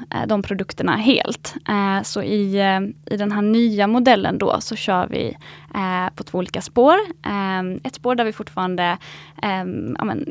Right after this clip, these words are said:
är väldigt innovativa i våra produkter och ligger i framkant i innovation mot, eh, ja, men produkter för barn och unga. Men också, eh, en tillagd ny del då, Rebranded for Youth, där vi, ja, men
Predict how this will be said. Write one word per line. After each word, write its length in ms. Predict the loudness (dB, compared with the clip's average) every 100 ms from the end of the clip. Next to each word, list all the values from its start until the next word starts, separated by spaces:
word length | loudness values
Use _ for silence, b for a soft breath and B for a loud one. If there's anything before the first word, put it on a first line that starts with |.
| -2
är 80 |
väldigt 280 | -2 -2 -6 -2
innovativa 720 | 2 4 4 2 2 2 4
i 40 |
våra 220 | 4 2
produkter 640 | 2 2 0 0 2 4 6
och 80 | 4
ligger 260 | 4 2
i 60 | 0
framkant 800 | 0 0 2 0 0 0 0 0
i 200 | -2 0
innovation 640 | 0 -2 -2 -2 2 2
mot, 420 | 2 -2 -6 -8
eh, 60 | -4 -2 -2 -4 -4 -4
ja, 60 |
men 160 | -4 -6 -12 -16 -6
produkter 380 | -4 -4 -6
för 160 | -6 -2
barn 180 | 0 0
och 60 |
unga. 280 | 2 4 2 0 B B B
Men 380 | 0 4 6 4 4
också, 640 | 0 -2 -2 4 6 4 2
eh, 440 | -4 -2 -2 -2 -2
en 80 |
tillagd 460 | -2 -2 0 2 6
ny 240 | 4 4
del 300 | 0 -2 -2
då, 200 | 0 -2 0
Rebranded 480 | -2 0 0 0 -6
for 140 | -6 -2
Youth, 240 | -2 -2 -8
där 120 | -4
vi, 340 | 0 0 2 -2 B B B B B B
ja, 120 | 4 6
men 200 | 6